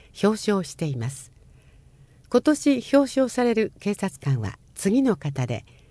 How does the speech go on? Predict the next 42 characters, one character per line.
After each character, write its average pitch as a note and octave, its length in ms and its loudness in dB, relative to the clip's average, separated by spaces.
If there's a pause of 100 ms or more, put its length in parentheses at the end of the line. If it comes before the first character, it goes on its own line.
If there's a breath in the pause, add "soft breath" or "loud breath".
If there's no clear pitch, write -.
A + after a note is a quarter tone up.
(460 soft breath)
十 C4+ 200 8
月 C#4 300 4
十 A#3 220 0
二 A3+ 140 2
日 G3 340 -2 (100)
火 F3+ 120 -2
曜 G3 200 0
に B2 220 -2 (320 soft breath)
セ D4 160 4
シ C#4 200 6
オ A3 60 8
ン F#3+ 80 4
杉 G3+ 280 0
並 A3+ 240 2
で G3+ 120 0
開 G3 220 -2
催 F#3 240 -2
さ - 160 -6
れ D#3+ 120 -4
る D#3 180 -4 (400 soft breath)
地 D4 220 8
域 D4 200 4
安 D4 180 6
全 G#3+ 240 4
の D3 160 2
集 - 140 -8 (160)
い C#3 60 2
で、 C3 180 -2 (400 soft breath)
区 - 140 -14
長 C4+ 220 6
か - 160 -2
ら B2 160 -2 (220 soft breath)
感 A#3 220 2
謝 D#4+ 160 2
状 A#3+ 220 2
が C#3+ 120 0
手 C#3 140 -2
渡 B2+ 220 -2
さ C3 120 -8
れ A#2+ 120 -6
ま A2+ 160 -6
す。 - 180 -20